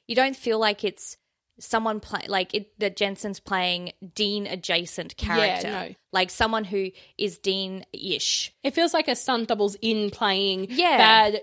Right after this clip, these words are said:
Speaker 2: shapeshifter Dean versus
Speaker 1: Yeah,
Speaker 2: Dean.
Speaker 1: it feels like someone else is
Speaker 2: Yeah.
Speaker 1: playing this role. W-, to which I say, congratu-, like, well done, Jensen.
Speaker 2: Yeah, that's the, that's, you know, you're paid a job.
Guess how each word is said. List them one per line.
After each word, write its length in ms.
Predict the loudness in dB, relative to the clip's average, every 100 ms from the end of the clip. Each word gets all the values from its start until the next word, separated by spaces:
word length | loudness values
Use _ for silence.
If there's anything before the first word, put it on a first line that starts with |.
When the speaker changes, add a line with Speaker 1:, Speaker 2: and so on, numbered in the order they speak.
| -4
Speaker 2:
shapeshifter 500 | 2 2 2 -2 0
Dean 340 | 0 -2 -4 -4
versus 760 | -4 -2 -4 -4 -6 -10 -14 _ _ _ -10
Speaker 1:
Yeah, 220 | 4 6
Speaker 2:
Dean. 100 | 6
Speaker 1:
it 80 | 0
feels 360 | -2 0 0 0
like 160 | -4 -2
someone 460 | -2 0 -2 -2 0
else 320 | 2 0 -6 -8
is 200 | -6 2
Speaker 2:
Yeah. 180 | 6
Speaker 1:
playing 180 | 6 6
this 180 | 0 0
role. 340 | 4 4 2 -2 _ _ _ _
W-, 380 | -16 -16 -12 -12
to 160 | -8 -6
which 160 | 0
I 80 | 0
say, 360 | 0 -4 -6 -10
congratu-, 460 | -8 -4 -4 -6 -4
like, 180 | -4 -2
well 140 | 0 0
done, 140 | 0
Jensen. 380 | -4 -8 -10 -8 2
Speaker 2:
Yeah, 200 | 4 4
that's 200 | -2 -2
the, 180 | -6 -6 _ _ _
that's, 220 | 2 2 -4 _ -16 -16 -8
you 100 | -6
know, 220 | -4 -4 -6
you're 160 | -6 -6
paid 220 | -2 -4
a 60 | -2
job. 320 | -2 -2